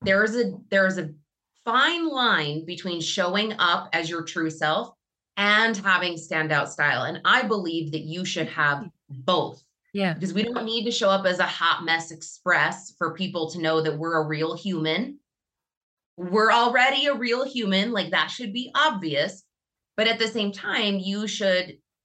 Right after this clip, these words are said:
Speaker 1: really pay attention to the type of person that you're talking to so that you can attract your ideal client. I
Speaker 2: Mm-hmm.
Speaker 1: can't expect to sell designer Gucci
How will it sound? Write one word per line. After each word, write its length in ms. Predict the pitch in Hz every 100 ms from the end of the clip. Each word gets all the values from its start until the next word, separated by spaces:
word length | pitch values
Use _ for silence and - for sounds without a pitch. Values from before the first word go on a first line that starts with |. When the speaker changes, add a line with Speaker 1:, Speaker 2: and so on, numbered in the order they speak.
| _ -
Speaker 1:
really 400 | 214 254 294 302
pay 180 | 262 240
attention 580 | 220 - 233 247 190 175
to 180 | - 185
the 140 | 170
type 360 | - - 208 240 -
of 220 | 190 185 - -
person 560 | 202 196 202 170 165 - _ _ _ -
that 120 | 175
you're 140 | 170
talking 520 | 165 - - - 185 160
to 420 | 160 143 139 151 - _ _
so 200 | - 202
that 200 | 190 165
you 120 | 208
can 200 | 202 220
attract 680 | 185 190 - 175 170 170 - -
your 600 | 165 175 170 160 156 -
ideal 480 | 156 160 151 147 143
client. 380 | 202 220 131 - 170
I 80 | 175
Speaker 2:
Mm-hmm. 240 | 165 - 202
Speaker 1:
can't 260 | 208 208
expect 920 | 196 - - - - 170 - - - - _ _ _ -
to 140 | 214
sell 880 | - - 247 254 180 165 165 185 190 - _
designer 680 | 156 185 170 180 185 175 165
Gucci 600 | 190 247 - 156 143 190